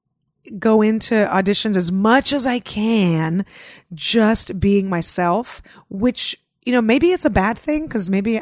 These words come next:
I have some bad <laughs> qualities that people are like, "We can't spend twelve hours a day with her on set."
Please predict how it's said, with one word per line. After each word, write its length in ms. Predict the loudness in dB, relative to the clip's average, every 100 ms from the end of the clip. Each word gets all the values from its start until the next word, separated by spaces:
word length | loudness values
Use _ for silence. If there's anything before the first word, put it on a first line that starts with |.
| -6
I 100 | -8
have 300 | -6 -4 -4
some 160 | -4 -2
bad 200 | -2 0
<laughs> 80 | 4
qualities 480 | 6 6 6 6 6
that 100 | 6
people 220 | 6 6
are 60 |
like, 200 | 4 2
"We 80 | -2
can't 320 | -4 -4 -2
spend 480 | -2 -2 -2 -2 -2
twelve 300 | -2 -2 -2
hours 360 | -2 -2 -4 -4
a 60 |
day 320 | -4 -2 0 0 0 -2 2
with 140 | 4
her 200 | 6 8
on 200 | 8 6
set." 420 | 2 4 4 2